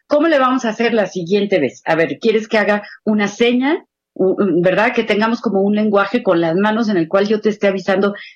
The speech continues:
te estás pasando, estás, estás empezando a escalar en la violencia, y es el momento en que te separes, en que te alejes, en que te pongas a hacer veinte lagartijas, diez sentadillas, diez respiraciones profundas,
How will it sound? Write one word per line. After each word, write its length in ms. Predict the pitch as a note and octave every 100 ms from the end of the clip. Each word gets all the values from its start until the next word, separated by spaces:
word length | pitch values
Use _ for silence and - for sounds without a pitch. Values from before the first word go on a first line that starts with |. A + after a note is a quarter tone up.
| _
te 80 | G#3+
estás 280 | G3+ A3+ A3
pasando, 680 | B3+ B3 A3 F#3 A3 F#4 _ _ -
estás, 480 | G3+ - G#3+ G#3+ -
estás 380 | G#3 - A3 B3+
empezando 800 | B3+ A#3+ A3+ A#3 A3+ A#3 A#3 -
a 100 | F#3
escalar 640 | E3+ - F#3 G3 G#3 A#3+ - - _ -
en 120 | F#3+
la 120 | F#3+
violencia, 640 | F#3 F#3+ G#3 E3+ G#3+ B3+ - - _
y 280 | A#3 A#3 -
es 160 | G#3+ G#3
el 120 | A3+
momento 500 | G#3 F3+ F#3+ A3 A#3+
en 140 | F#3+ E3+
que 80 |
te 160 | E3+ E3+
separes, 680 | D#3+ E3 G3+ A3 A#3 B3+ B3+ _ _
en 160 | - F#3
que 100 | F3+
te 100 | F3+
alejes, 440 | F#3 G#3 A#3 C4+
en 100 | A3+
que 80 | F3
te 140 | F3 F3+
pongas 340 | F#3+ G3+ A3
a 40 |
hacer 300 | F#3+ G3 G#3 G3+ - _
veinte 400 | E3+ G#3+ A3 A3+
lagartijas, 800 | F#3 - E3 - A#3+ A#3+ A3 F3+
diez 180 | G3+ G#3
sentadillas, 800 | G#3 - E3+ A3 A3+ A#3 G#3+ G#3+ - - -
diez 280 | F3+ A#3 A3+
respiraciones 640 | G#3+ G3+ F3+ E3 G3+ G3
profundas, 640 | F3+ E3 G3+ B3 A#3 A3+